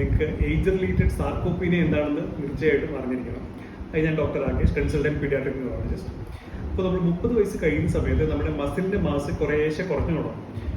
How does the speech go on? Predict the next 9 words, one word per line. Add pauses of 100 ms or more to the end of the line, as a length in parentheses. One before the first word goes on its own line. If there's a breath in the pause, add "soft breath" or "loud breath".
(280 loud breath)
അതിനെ (240)
സാർകോപ്പീനിയ
എന്നാണ്
പറയുന്നത്. (420)
ഒരു (640)
മുപ്പത്
കഴിയുമ്പോൾ
അത്
വളരെ